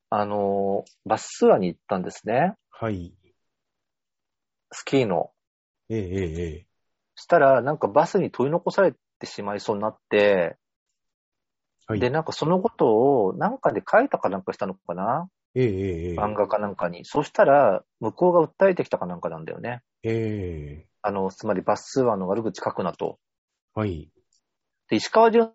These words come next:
Speaker 1: さんが有名な漫画家ってことを知らずに、
Speaker 2: ええ。
Speaker 1: なんか舐めた感じの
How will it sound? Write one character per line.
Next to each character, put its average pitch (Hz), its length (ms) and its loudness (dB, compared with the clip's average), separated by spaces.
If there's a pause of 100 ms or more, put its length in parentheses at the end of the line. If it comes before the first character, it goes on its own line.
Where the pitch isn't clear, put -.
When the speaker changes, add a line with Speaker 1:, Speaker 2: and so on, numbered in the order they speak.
Speaker 1:
さ 190 140 -2
ん - 20 0
が 107 60 2
有 131 140 0
名 180 120 2
な 175 100 0
漫 170 120 0
画 175 120 2
家 - 120 0
っ 160 40 -4
て 165 80 -4
こ 135 80 -8
と - 60 -6
を - 40 -4
知 - 120 -14
ら 143 120 0
ず 151 80 -8
に、 147 440 -6 (140)
Speaker 2:
え 107 220 -4
え。 - 20 -6
Speaker 1:
な 147 120 -4
ん 156 40 -4
か - 80 0
舐 120 180 -2
め 190 120 4
た 123 100 2
感 107 180 -4
じ 98 80 -4
の 98 300 -4